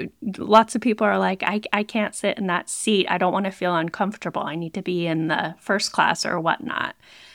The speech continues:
And, and so we have so many ways to feel comfortable right away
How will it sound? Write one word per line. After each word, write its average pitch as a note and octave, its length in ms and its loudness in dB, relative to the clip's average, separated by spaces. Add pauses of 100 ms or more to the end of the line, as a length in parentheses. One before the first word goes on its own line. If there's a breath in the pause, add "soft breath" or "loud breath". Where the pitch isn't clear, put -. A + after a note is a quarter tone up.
(200 loud breath)
And, G3+ 420 4
and G#3+ 160 4
so G#3 320 2
we A#3 200 6
have A#3 220 0
so - 280 2
many F#4+ 240 6
ways F#3+ 360 2
to - 120 -6
feel F3+ 340 0
comfortable F3+ 840 0
right E3 340 2
away D#3 680 -2